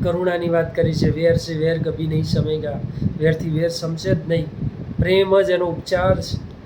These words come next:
એ બુદ્ધના નામ પર આપણને કેવા નફરતના બીજ વાવીએ છીએ,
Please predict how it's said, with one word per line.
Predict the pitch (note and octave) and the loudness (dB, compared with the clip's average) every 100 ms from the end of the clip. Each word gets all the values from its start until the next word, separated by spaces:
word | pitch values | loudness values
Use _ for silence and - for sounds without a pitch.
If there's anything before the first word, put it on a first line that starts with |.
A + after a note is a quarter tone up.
| - - - - - - - - - - - - - | -20 -20 -20 -16 -16 -10 -4 -2 -2 -6 -12 -14 -8
એ | |
બુદ્ધના | E3 E3 F#3 G3+ F#3+ F3 E3+ | -2 0 2 2 2 0 -2
નામ | F3 | -4
પર | E3 E3+ | -4 -2
આપણને | D#3 - E3 D#3+ | -2 -4 -8 -8
કેવા | F3+ F3+ E3+ - - - - - D#3 | -4 -4 -4 -6 -10 -10 -8 -4 -2
નફરતના | - D#3+ F#3+ - B3+ B3+ G#3 | 2 2 2 0 0 2 2
બીજ | D#3+ F#3+ D#3+ D#3 | 2 0 0 0
વાવીએ | D3 C3+ - - | 0 0 0 -2
છીએ, | - - - | -2 -4 -6